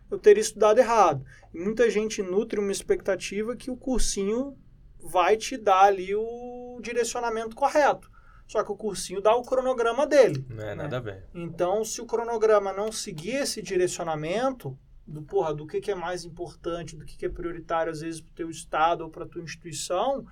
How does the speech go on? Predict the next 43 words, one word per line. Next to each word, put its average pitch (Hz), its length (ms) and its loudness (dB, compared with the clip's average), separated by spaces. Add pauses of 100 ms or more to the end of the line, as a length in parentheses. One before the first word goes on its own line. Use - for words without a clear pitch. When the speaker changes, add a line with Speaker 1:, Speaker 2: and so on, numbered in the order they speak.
(520)
Speaker 1:
você - 160 -6
vai 190 180 2
achar 185 300 -4
que 214 120 -8
ele 208 60 -14
tá 220 120 -2
te - 80 -16
fazendo 226 640 -2 (420)
o 262 80 -8
certo. - 580 2 (400)
E, - 60 -12
na 160 80 -4
verdade, 160 300 -2
não 226 160 -4
tá. 269 300 4 (200)
Eles, 165 300 -6
ao 185 140 4
longo 233 240 0
do 220 100 0
ano 226 120 0
inteiro, 247 360 4
eles 214 120 -2
dão 208 120 2
a 214 60 2
maior 214 340 2
parte 226 320 -2
da 240 100 -4
matéria. 254 560 4 (400)
Mas 151 140 -6
as 156 100 -6
matérias 202 480 4
não 262 140 -2
têm 269 160 -6
pesos 185 420 4
iguais. 139 640 -4 (400)
E 147 300 -6
acho 147 180 -6
que 208 120 -10
sacar 214 760 2
isso 220 500 -4
é 160 80 -6
muito 190 320 -12
importante. 214 800 -4